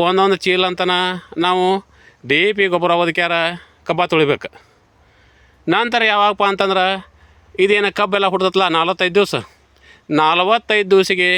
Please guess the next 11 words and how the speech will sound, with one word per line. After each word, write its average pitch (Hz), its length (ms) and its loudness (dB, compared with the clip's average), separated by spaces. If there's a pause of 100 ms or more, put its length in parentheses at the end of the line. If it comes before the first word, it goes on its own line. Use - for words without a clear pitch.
(300)
ಕಬ್ಬು 220 300 0
ಹುಟ್ಟಿದ 214 300 0 (100)
ಮ್ಯಾಗ 190 180 0 (800)
ನಾವು 233 180 2 (280)
ಡಿ 170 180 0
ಎ 220 120 2
ಪಿ, 226 80 2 (100)
ಯೂರಿಯಾ 190 260 2 (880)
ಅದಕ್ಕೆ 180 300 0 (640)
ಮತ್ತೆ 202 220 2
ಉಗಿಬೇಕು. 151 320 -2